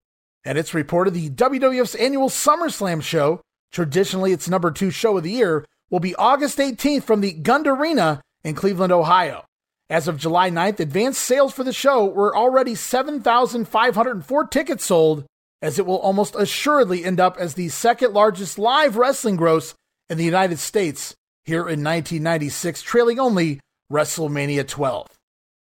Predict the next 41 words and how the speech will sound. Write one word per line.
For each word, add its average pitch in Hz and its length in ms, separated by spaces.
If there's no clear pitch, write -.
Good 226 140
job 165 300
there, 135 260
those 131 180
Clevelanders. 147 640
I 143 100
know 190 160
I 190 100
got 196 220
my 185 220
ticket. - 360
And 151 80
we 160 80
touched 226 320
on 190 120
this 180 180
last 196 300
week 170 200
on 185 180
The 170 60
Grenade. 160 580
It 214 80
appears 247 300
that 180 200
Barry 285 300
Windham 277 340
has 208 160
been 196 140
offered 277 380
a 269 60
contract 233 720
from 165 160
the 156 60
W 156 240
W 156 180
F, 180 80
so 170 220
odds 180 300
are 175 40
very 185 260
good 151 420